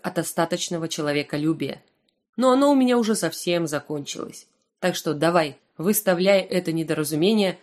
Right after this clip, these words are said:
пока оно опять не зацвело, и будем готовиться к походу во дворец. У Шарля появилась идея».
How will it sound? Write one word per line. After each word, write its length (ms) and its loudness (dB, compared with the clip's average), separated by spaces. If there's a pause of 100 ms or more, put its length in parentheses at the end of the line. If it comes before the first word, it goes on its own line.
(100)
пока 280 2
оно 240 4
опять 480 0 (160)
не 100 -2
зацвело, 580 -2 (320)
и 80 -2
будем 320 4
готовиться 500 2
к 120 -10
походу 400 -2
во 80 -2
дворец. 520 -4 (440)
У 80 -6
Шарля 500 2
появилась 680 -2
идея». 500 -2